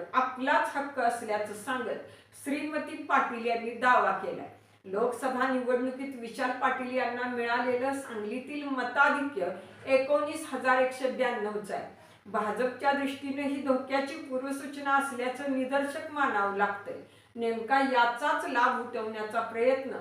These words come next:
त्यांचा दिसतोय. तर, तर पृथ्वीराज पाटील यांनी शहर जिल्हा काँग्रेसचं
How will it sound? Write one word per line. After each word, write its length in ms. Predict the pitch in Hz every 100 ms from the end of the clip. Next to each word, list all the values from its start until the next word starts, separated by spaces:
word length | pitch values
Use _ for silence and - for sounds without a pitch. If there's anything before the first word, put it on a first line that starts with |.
| - -
त्यांचा 320 | 220 208 -
दिसतोय. 480 | 185 233 - - - - - - _
तर, 60 | 285 - -
तर 360 | 330 339 254 254
पृथ्वीराज 540 | 285 285 254 311 349
पाटील 500 | - 339 277 262 254
यांनी 340 | 262 254 233 175 175 - - - - 285
शहर 440 | 269 294 320 247 240 - 202
जिल्हा 460 | 269 233 247 269 311 -
काँग्रेसचं 1040 | - 277 269 240 254 254 - 165 147